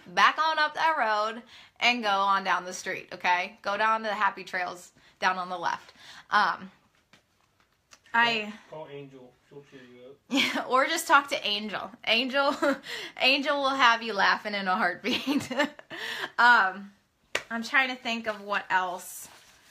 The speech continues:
Speaker 1: I have notes upon notes upon notes, guys, and I have so much information I wanna share with you. It's ridiculous, but, um, let's see. You know what?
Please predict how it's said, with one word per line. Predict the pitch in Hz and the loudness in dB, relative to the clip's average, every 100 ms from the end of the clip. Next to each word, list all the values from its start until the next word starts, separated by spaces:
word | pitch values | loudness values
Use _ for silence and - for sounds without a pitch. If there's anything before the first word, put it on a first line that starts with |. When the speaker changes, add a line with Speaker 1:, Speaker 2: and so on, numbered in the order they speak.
| - _ - | -20 _ -2
Speaker 1:
I | 220 | 0
have | 254 214 202 | 4 2 2
notes | 220 196 196 | -4 -6 -6
upon | 214 - 208 208 | -10 -8 -6 -6
notes | 190 196 101 | -8 -8 -12
upon | - 101 98 | -6 -4 -4
notes, | 98 98 - | -6 -10 -6
guys, | 101 98 98 104 - | 0 0 0 -8 -10
and | 202 196 | -2 0
I | |
have | 202 202 | -2 -4
so | - - 208 | -10 -6 -6
much | 208 208 208 | -4 -8 -10
information | 208 214 202 196 208 | -10 -8 -8 -8 -4
I | 202 208 | -2 -2
wanna | 202 | -4
share | 196 214 208 | -4 -2 -2
with | 208 214 | -4 -6
you. | 214 196 | -8 -8
It's | 190 | -10
ridiculous, | 208 202 196 - - - 208 - | -12 -10 -12 -8 -6 -6 -8 -8
but, | 208 196 - | -4 -4 -2
um, | - 190 151 208 - _ _ _ _ _ _ _ _ _ _ - _ - _ _ - | 0 0 0 -6 -20 _ _ _ _ _ _ _ _ _ _ -20 _ -20 _ _ -6
let's | 233 - | -4 -4
see. | - 226 220 - - - | -10 -12 -12 -14 -20 -8
You | 277 | 2
know | 294 | 2
what? | 320 302 | 6 4